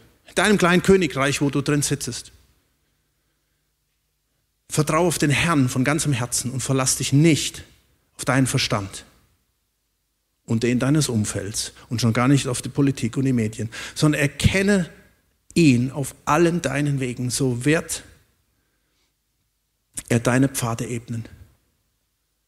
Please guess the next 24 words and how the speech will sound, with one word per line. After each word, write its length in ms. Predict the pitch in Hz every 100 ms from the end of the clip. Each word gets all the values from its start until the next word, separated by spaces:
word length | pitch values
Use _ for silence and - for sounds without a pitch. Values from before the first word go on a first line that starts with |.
| _
Und 60 | 127
jetzt 120 | 123
kommt 140 | 165 170
noch 80 |
ein 100 | 135
wichtiger 360 | 147 - 143 139
Zusatz. 500 | - 185 185 - - - - - - _ _ _ _ _ _ _ _ _ _ _ _ _ _ _ _ _ _ _ _ _ _ _ _ _ _ _ _ _ _ _ _ _ _ _ _ _ _ _ _ -
"Halte 420 | - 160 196 202
dich 280 | 156 143 -
selbst 560 | 143 180 - - -
nicht 340 | 131 143 - -
für 260 | - 139
weise." 400 | 123 131 117 - - - - _ _ _ _ _ _ -
Hallo? 440 | - 160 220 247 - _ _ _ _ _ _ _ _ _ _ _
Hört 120 | - 165
mal 80 |
genau 200 | 160 160
hin. 140 | 156 151 - - - -
"Halte 200 | 185 202
dich 160 | 180 165
selbst 320 | 175 175 -
nicht 220 | 175 185
für 160 | - 151
weise 400 | 147 165 -